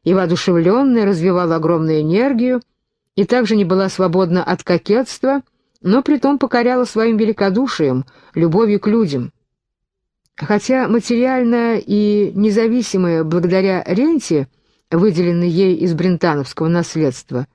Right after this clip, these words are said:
Беттина, которую никак нельзя было назвать богатой, всё же радовалась всякой присылке снеди —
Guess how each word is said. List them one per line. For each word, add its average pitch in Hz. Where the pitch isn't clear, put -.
Беттина, 196
которую 180
никак 208
нельзя 156
было 143
назвать 165
богатой, 214
всё 285
же 269
радовалась 254
всякой 240
присылке 240
снеди — 151